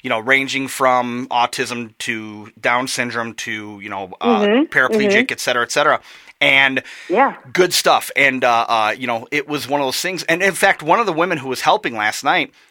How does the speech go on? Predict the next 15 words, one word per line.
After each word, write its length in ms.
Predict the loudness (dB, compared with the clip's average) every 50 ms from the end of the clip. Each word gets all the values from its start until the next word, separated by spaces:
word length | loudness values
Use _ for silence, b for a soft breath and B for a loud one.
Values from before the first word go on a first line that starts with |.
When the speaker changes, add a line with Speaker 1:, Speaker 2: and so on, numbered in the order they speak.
| b b b b
Speaker 1:
she 600 | -4 -2 0 0 0 -2 -2 -4 -4 -6 -8 -10 b b b b b
works 300 | b 0 0 0 -2 -4
with 100 | -10 -8
people 300 | -6 -4 -4 -4 -4 -4
on, 160 | -4 -4 -6 -6 _ -2
uh, 240 | -2 0 0 -2
the 140 | -2 -2 0
autism 420 | 0 2 0 0 -2 -6 -8 -8 -10
spectrum, 460 | -6 -4 -4 -4 -4 -6 -8 -8 -10 _ _ _ _ _ _ _ _ _ _ _ _ _ -16 -10 -6
and 280 | -4 -2 -2 -2 -4 -6 -6
her 180 | -4 -2 -2
students, 540 | -2 -2 -4 -4 -6 -6 -6 -6 -6 -6 -4
she, 160 | -2 -2 0 0
like, 200 | 0 -2 -2 -4
teaches, 460 | -6 -6 -4 -4 -4 -4 -4 -8